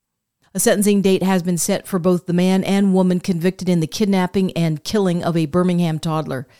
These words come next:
Three-year-old Camille Cupcake McKinney disappeared from a birthday party. Her body was found days later in a dumpster. Patrick Stallworth and his girlfriend Derek Brown were convicted in separate trials that occurred just last month.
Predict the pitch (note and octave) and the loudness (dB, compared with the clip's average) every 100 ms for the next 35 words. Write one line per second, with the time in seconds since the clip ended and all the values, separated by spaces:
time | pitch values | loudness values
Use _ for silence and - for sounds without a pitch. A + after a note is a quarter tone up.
0 | _ - F3+ G3+ G3 F3+ E3+ - F3 F3 | _ -8 0 2 4 2 2 0 2 0
1 | - - - F#3 - F3 - G3 E3+ E3+ | 0 -4 -2 -4 -2 -6 -2 0 0 -2
2 | - E3 G3 F3 E3+ D#3+ C#3 F3 E3 F3 | -4 -4 -2 -2 -2 -4 0 -2 0 -2
3 | D#3+ D#3+ D#3+ D3+ D3 D#3 E3+ E3+ E3+ D#3+ | -4 -2 -2 0 0 0 0 2 2 0
4 | D3 E3 D#3+ D3+ E3+ E3 E3 F3 E3 C#3 | -2 -2 -2 0 -2 0 0 0 0 -2
5 | D#3 D3 E3+ D3+ - D3 B2+ - _ _ | -4 -2 -2 -2 -6 -10 -10 -14 _ _
6 | - F3 F3 - - F3 F3 D#3 A#2+ - | -6 -4 -4 -6 0 0 0 -2 -6 -8
7 | - F#3 E3+ E3 C#3+ F#3 F#3 F3+ D3+ D#3 | -4 0 2 2 2 2 2 -2 -2 0
8 | E3+ D3 D3 F3 E3+ D3+ D#3 D#3 - E3+ | 0 -2 -2 -2 0 -2 -2 -4 -2 -2
9 | D#3 F#3+ G3 E3+ F#3 E3+ - G3+ A#3 A3+ | 0 0 -2 -2 0 -2 0 -2 0 -4
10 | - G#3 D3 D#3+ F3 E3 D#3 - F#3 D#3 | 0 0 0 0 -4 -2 -4 -2 -2 -2
11 | F#3 F3+ E3 D#3+ E3+ F3+ - - | -4 -2 -4 -2 -2 -2 -4 -12